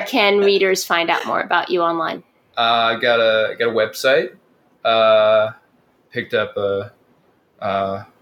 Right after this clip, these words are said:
Speaker 2: leaf out of Marina's book there.
Speaker 1: <laughs>
Speaker 2: Uh, max lyon lebo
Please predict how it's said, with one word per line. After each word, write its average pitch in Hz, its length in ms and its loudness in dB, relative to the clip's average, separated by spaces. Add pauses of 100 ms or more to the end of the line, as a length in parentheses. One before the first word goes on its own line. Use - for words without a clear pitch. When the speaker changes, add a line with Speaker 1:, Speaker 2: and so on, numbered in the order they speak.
(140)
Speaker 2:
leaf 110 340 -8
out 104 180 2
of 101 320 -10
Marina's 113 380 -4
book 107 260 -4
there. 113 440 -2
Speaker 1:
<laughs> - 280 0
Speaker 2:
Uh, 110 440 2
max 123 640 -2
lyon 113 500 -6
lebo 117 580 -4